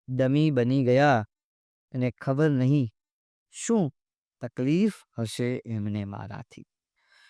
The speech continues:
ખબર નહીં શું તકલીફ હશે એમને મારી સાથે. જે મારું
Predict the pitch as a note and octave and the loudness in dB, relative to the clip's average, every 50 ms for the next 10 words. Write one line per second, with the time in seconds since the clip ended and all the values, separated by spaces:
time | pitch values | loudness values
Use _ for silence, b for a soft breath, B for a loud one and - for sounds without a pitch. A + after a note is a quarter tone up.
0 | b b - - F3 G3 C#4 D4 C#4+ C#4+ C#4 C4 B3+ C4 C4 C#4 D#4 E4 D4+ B3 | b b 0 2 4 6 6 6 6 6 6 6 8 8 6 6 4 4 2 0
1 | - - - - C#4 D#4+ D#4 B3 E3+ - - _ _ _ _ _ _ _ _ _ | -2 -4 -2 0 2 4 4 4 2 0 -4 _ _ _ _ _ _ _ _ _
2 | _ D#3+ D3 - F3 F#3 A3 B3+ C#4+ D4+ A#3+ - - - B2+ C3+ C#3 - A#3+ B3 | _ -6 -4 -2 0 2 2 4 2 2 0 -2 -6 -2 -2 -2 0 2 2 4
3 | A3 E3+ B2 A2+ - _ _ _ _ _ _ _ _ - D#3 D#3+ D#3+ D#3+ D#3+ E3 | 4 4 2 0 -6 _ _ _ _ _ _ _ _ -2 -2 0 0 0 2 2
4 | F3 F#3 F#3 D#3+ C#3 C3 B2+ C3 C3+ D#3 E3+ D#3 - - C3+ C3+ - - F#3 G3+ | 2 2 2 2 2 2 2 2 2 2 0 0 0 0 0 0 2 2 4 4
5 | F#3+ D3 A2+ G2+ - _ _ _ _ _ _ _ _ _ _ _ _ _ _ _ | 4 2 0 -4 -8 _ _ _ _ _ _ _ _ _ _ _ _ _ _ _
6 | _ C#3 D3 D#3 D#3 C#3 A2+ - _ _ _ _ _ - A#2+ A#2 A#2 B2+ C#3 D#3 | _ 0 2 2 2 2 0 -4 _ _ _ _ _ -6 -4 -2 0 0 0 0
7 | D3+ | -2